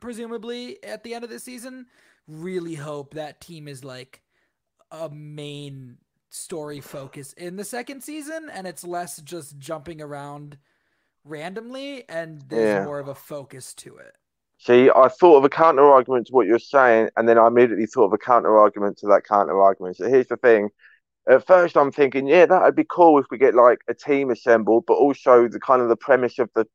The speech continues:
Speaker 2: the whole show is just, you know, the different
Speaker 1: Yeah.
Speaker 2: episodes and the different things. But what if we kinda get a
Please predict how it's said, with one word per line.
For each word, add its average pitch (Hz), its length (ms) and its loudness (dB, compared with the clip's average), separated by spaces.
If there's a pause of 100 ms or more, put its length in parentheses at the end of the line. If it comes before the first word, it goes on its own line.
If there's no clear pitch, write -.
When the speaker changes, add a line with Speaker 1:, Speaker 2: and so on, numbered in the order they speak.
Speaker 2:
the 90 60 2
whole 113 200 0
show 120 360 4
is 95 160 -2
just, 101 280 -10
you 107 100 -6
know, 95 160 0
the 101 100 -8
different 104 460 -4 (500)
Speaker 1:
Yeah. 123 80 0
Speaker 2:
episodes 113 560 2
and 117 80 -4
the 113 60 -2
different 117 480 -4
things. 107 580 -2 (400)
But 131 140 2
what 156 260 4
if 147 280 6
we 135 160 0
kinda 131 320 0
get 117 240 2
a 120 100 0